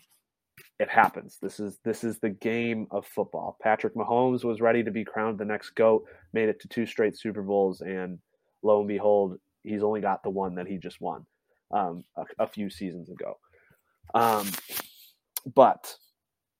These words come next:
I'm just, I'm just very, uh,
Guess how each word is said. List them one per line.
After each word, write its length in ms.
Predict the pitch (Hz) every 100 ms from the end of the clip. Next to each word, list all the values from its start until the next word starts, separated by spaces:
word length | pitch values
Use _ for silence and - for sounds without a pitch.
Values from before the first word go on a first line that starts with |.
| _ _ _ _ - - _ _ _ _ _ _ _ _ _ -
I'm 180 | 127 127
just, 640 | 117 117 110 - - - _ _ - - - _ _ _ _ _ -
I'm 160 | 120 120
just 240 | 117 113
very, 960 | 120 101 117 117 120 117 113 113 110 104 _ _ _ _ _ _ _ _ _ _ _ _ _ _ _ _ _ _ _ _ - 50
uh, 240 | 50 -